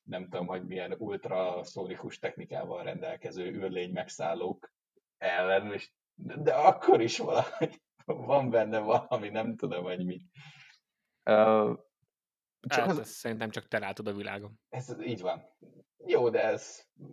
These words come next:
Speaker 1: ezt majd ugyanúgy el lehet mondani a Halálos Iramnál is, tehát, hogy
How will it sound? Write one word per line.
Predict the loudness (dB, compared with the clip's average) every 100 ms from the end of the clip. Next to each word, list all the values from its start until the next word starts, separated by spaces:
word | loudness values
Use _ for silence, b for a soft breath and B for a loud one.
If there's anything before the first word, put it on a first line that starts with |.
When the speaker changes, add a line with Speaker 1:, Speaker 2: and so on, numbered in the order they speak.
| -16
Speaker 1:
ezt | -8 -6
majd | -2 0
ugyanúgy | 2 2 2
el | 2
lehet | 0 -2 -6
mondani | -8 -8 -8
a |
Halálos | -8 -6 -6 -8 -10
Iramnál | -12 -10 -8 -8
is, | -10 -12
tehát, | -10 -10 -10
hogy | -16 -16